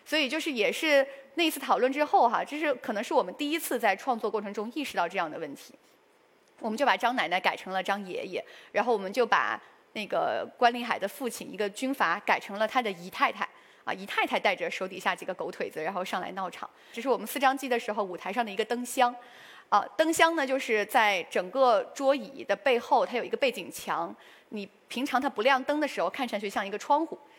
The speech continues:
它一亮灯的时候呢，里面有的时候亮的是不同的字。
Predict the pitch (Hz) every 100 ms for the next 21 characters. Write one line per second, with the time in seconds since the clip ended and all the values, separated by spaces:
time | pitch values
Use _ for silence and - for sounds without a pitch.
0 | - - 294 294 320 294 311 294 233 220
1 | 214 196 196 180 240 202 220 214 220 240
2 | 226 240 240 190 202 - 233